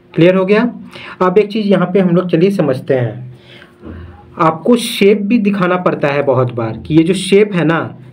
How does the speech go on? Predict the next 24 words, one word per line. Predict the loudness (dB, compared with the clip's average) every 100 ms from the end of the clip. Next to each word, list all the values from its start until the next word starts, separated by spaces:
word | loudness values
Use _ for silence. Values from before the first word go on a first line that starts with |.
| -6
शेप | 0 2 2 2
में | 2 2
ये | 2 0
इसका | 0 2
मेजरमेंट | 2 4 4 2 0
कितना | 0 0
आएगा। | 0 -4 -6 -12 -18 -20 2
तो | 4 4 4
जो | 2
मेजरमेंट | 4 4 4 2 2
यहाँ | 0
पे | 0
आने | 2 2
वाला | 2 2
है | 2 2
वो | 4 4
मैच | 2 0 0
करेगा | 0 2 2
ये | 2 2 0 -2
चार | -4 -2
हज़ार | 0 0 -2
छः | 0 0
सौ | 0 -4
से। | -10 -12